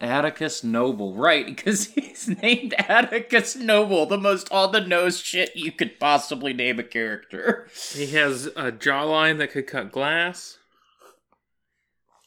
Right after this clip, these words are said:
Speaker 1: He has mildly deranged cheekbones. Um,
Speaker 2: That could also cut glass.
Speaker 1: that could also
Speaker 2: He
Speaker 1: cut
Speaker 2: is
Speaker 1: glass.
Speaker 2: giving, "We have Cillian Murphy at home."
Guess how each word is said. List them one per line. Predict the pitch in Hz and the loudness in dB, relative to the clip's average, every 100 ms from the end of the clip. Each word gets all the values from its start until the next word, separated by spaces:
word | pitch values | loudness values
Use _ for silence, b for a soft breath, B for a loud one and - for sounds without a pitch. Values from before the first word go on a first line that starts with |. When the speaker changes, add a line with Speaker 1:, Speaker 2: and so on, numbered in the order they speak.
| _ 151 | _ -2
Speaker 1:
He | 165 | 2
has | 165 156 131 107 - _ _ _ _ _ _ | 6 4 4 -2 -14 _ _ _ _ _ _
mildly | 156 214 311 277 156 139 | 0 4 6 4 4 0
deranged | 113 107 123 185 147 110 - | 0 2 4 4 0 -6 -8
cheekbones. | - 139 - - 95 85 95 117 - - b b b b _ - | -6 -6 -4 0 0 0 -6 -6 -12 -14 b b b b _ -8
Um, | 135 131 110 95 | -2 2 2 2
Speaker 2:
That | 92 | 2
could | 151 | 0
also | 135 135 139 | 0 -2 -8
cut | 135 139 - | -8 -10 -10
glass. | 127 120 131 | -10 -10 -8
Speaker 1:
that | 139 - | -8 -2
could | - | -2
also | - 151 - 226 | 2 2 4 4
Speaker 2:
He | 269 | 4
Speaker 1:
cut | 269 | 4
Speaker 2:
is | 302 233 | 2 -2
Speaker 1:
glass. | - - | -8 2
Speaker 2:
giving, | 190 170 180 165 151 135 - | 4 6 4 4 0 -4 -6
"We | - 147 | -2 2
have | 151 147 135 127 - | 4 4 2 -8 -4
Cillian | 160 143 131 | 0 0 0
Murphy | 127 120 127 | -2 -6 -6
at | 113 | -10
home." | 120 110 104 101 | -10 -12 -12 -18